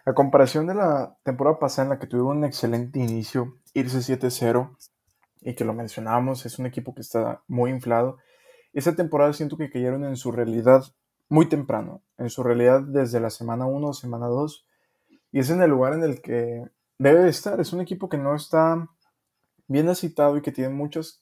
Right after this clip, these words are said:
carencias en todos los aspectos del juego, y el principal de ellos es también el coaching.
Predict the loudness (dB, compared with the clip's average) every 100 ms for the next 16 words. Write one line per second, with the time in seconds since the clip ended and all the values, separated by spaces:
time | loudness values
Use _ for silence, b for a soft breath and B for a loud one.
0 | _ 0 0 0 -4 -6 -6 -8 _ _
1 | _ _ _ _ _ _ _ _ _ -8
2 | 0 2 2 -4 _ 8 8 8 4 0
3 | -2 -4 -4 -8 -8 -8 -8 -10 -8 -4
4 | -4 -6 -10 -6 -2 -2 0 0 -2 -6
5 | -14 -10 -8 -8 -6 -6 -8 -6 -6 -8
6 | -16